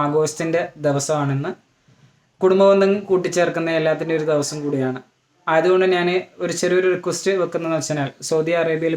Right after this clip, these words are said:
പതിനെട്ട് വർഷത്തിൽ കൂടുതലായി, ആ, ജയിലിൽ കിടക്കുന്ന, ചെയ്യാത്ത കുറ്റത്തിന് വേണ്ടി ജയിലിൽ കിടക്കുന്ന, ആ, ഒരു യുവാവുണ്ട് കേരളത്തിൽ നിന്നുള്ള, അബ്ദുൽ റഹീം. എല്ലാവർക്കും അറിയായിരിക്കും, ഇപ്പോൾ ന്യൂസുകളിലും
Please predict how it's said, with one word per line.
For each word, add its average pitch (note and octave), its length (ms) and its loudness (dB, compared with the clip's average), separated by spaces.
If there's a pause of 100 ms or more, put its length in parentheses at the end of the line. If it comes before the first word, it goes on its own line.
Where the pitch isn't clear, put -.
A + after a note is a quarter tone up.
പതിനെട്ട് D#3 460 0
വർഷത്തിൽ E3 320 -6 (100)
കൂടുതലായി, D3+ 440 0 (1300)
ആ, E3 100 -2 (320)
ജയിലിൽ E3+ 320 2
കിടക്കുന്ന, D#3+ 400 0 (640)
ചെയ്യാത്ത F#3 560 2
കുറ്റത്തിന് F3+ 460 0
വേണ്ടി E3+ 200 0 (400)
ജയിലിൽ E3 300 2
കിടക്കുന്ന, D#3+ 360 -2 (840)
ആ, E3 120 -8 (220)
ഒരു D#3+ 120 0 (100)
യുവാവുണ്ട് D3+ 580 2
കേരളത്തിൽ C#3 380 -2
നിന്നുള്ള, C3+ 200 -2 (440)
അബ്ദുൽ D3+ 320 -4
റഹീം. C#3 240 0 (240)
എല്ലാവർക്കും E3 380 2
അറിയായിരിക്കും, D#3+ 420 0 (160)
ഇപ്പോൾ D3 240 -4
ന്യൂസുകളിലും D#3 480 -2